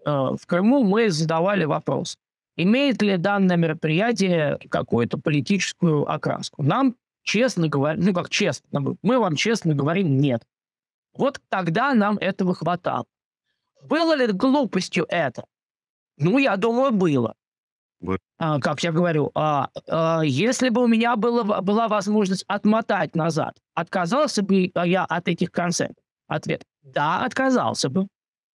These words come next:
Speaker 1: Но время отмотать назад нельзя. А, скажем, на довоенную ситуацию, прям вот за несколько месяцев до войны, нам поступали какие-то предложения выступать в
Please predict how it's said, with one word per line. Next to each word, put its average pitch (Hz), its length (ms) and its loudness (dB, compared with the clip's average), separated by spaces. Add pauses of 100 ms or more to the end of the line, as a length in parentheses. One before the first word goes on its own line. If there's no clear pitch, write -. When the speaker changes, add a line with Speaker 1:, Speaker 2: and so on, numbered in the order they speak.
(160)
Speaker 1:
Но 190 300 2
время 202 420 2
отмотать 196 580 -2
назад 254 380 0
нельзя. 254 400 2 (1080)
А, 185 500 0 (260)
скажем, 233 460 0 (400)
на 214 140 2
довоенную 220 840 2
ситуацию, 151 680 -2 (360)
прям 175 240 0
вот 165 180 -2
за 175 220 0
несколько 196 340 0
месяцев 170 400 0
до 160 280 0
войны, 160 340 0
нам 185 200 0
поступали 185 540 -2
какие-то 175 440 -4
предложения 185 680 0
выступать 151 560 -2
в - 40 -20